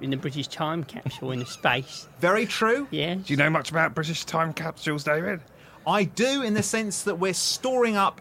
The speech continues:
Speaker 2: everything that's happening in Britain right now. Simon Cowell, uh, not the actual person, but
Speaker 1: No.
Speaker 2: perhaps some of his merchandise
Speaker 1: The
Speaker 2: annuals.
Speaker 1: cows.
Speaker 2: Indeed.
Speaker 3: The cows.
Speaker 2: The
Speaker 1: For, for the B T C,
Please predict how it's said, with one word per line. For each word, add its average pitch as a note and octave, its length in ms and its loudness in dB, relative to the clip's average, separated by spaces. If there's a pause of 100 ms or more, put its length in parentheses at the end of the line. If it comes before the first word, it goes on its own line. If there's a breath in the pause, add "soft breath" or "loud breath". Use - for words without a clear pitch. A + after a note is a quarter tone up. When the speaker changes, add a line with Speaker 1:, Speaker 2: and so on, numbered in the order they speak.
(140)
Speaker 2:
everything A#3+ 440 2
that's F#3 160 -2
happening F#3 260 0
in F3 80 0
Britain D#3 420 -2
right F3 320 4
now. D3+ 300 2
Simon E3+ 420 0
Cowell, E3 600 0
uh, C#3+ 140 2
not D3+ 100 -2
the D#3 80 2
actual D3 220 -2
person, D3+ 480 2
but D3 100 -2
Speaker 1:
No. F3 60 -4
Speaker 2:
perhaps D#3+ 220 0
some D#3 80 0
of C#3+ 40 2
his C3 100 -2
merchandise C#3 680 2
Speaker 1:
The A#3 80 0
Speaker 2:
annuals. F3+ 560 2
Speaker 1:
cows. - 100 -20 (260 loud breath)
Speaker 2:
Indeed. E3 420 4
Speaker 3:
The - 40 -2
cows. A2 580 4
Speaker 2:
The D#3 120 0
Speaker 1:
For, G#3 200 2
for G3 140 -2
the G3+ 100 4
B G3+ 200 4
T G3 160 0
C, D3 340 0